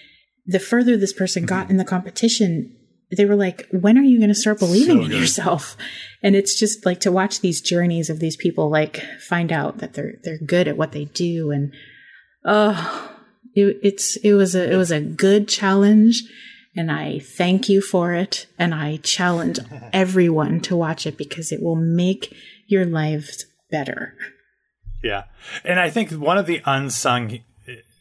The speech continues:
Speaker 2: heroes, uh, you know, in quotes, either individually or collectively of that show, is the people doing the casting, because you're right. Like, everybody is just genuinely lovely. There are always some characters in there, which is great for T V,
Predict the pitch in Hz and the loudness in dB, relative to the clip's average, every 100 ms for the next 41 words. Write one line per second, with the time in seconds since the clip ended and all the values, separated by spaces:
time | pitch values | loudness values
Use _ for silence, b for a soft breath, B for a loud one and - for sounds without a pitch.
0 | _ 123 107 - 156 135 123 120 113 113 | _ -16 -14 -6 0 2 2 2 2 0
1 | 123 131 117 135 110 113 123 113 107 104 | -4 -6 -6 -6 -4 -4 -2 -4 -4 -10
2 | - - - 151 123 113 127 113 113 117 | -16 -12 -2 2 2 0 -2 0 0 -2
3 | 139 120 120 120 113 107 127 117 127 117 | -2 -2 -2 0 -2 -2 -4 -4 -4 -4
4 | 110 113 117 151 123 110 B B B _ | -2 -4 -2 0 0 -4 B B B _
5 | 180 214 240 - 196 170 117 131 135 110 | -2 0 -2 -2 -2 0 0 0 -2 -4
6 | - 123 120 - 104 127 - B B B | -6 -4 -4 -6 -14 -18 -20 B B B
7 | 160 170 123 156 135 160 127 131 131 - | 0 0 0 0 0 0 -2 -4 -6 -6
8 | _ 151 151 151 202 190 196 202 185 147 | _ -4 -2 0 2 2 2 2 0 -2
9 | 113 113 151 - 135 107 - 127 127 131 | -2 -2 -2 -4 -6 -6 -2 0 0 0
10 | 143 139 131 113 110 107 120 143 190 143 | 0 0 0 0 0 0 0 2 2 2
11 | 135 131 - 127 135 147 - 127 113 - | 2 0 0 0 0 0 -2 -4 -4 -2
12 | 123 135 151 180 185 165 175 180 196 202 | 0 2 2 2 2 0 0 2 2 2
13 | 143 135 110 110 120 120 135 - 156 - | 0 0 -2 -2 0 0 -2 -4 -6 -2
14 | 196 151 113 113 | -2 0 0 -2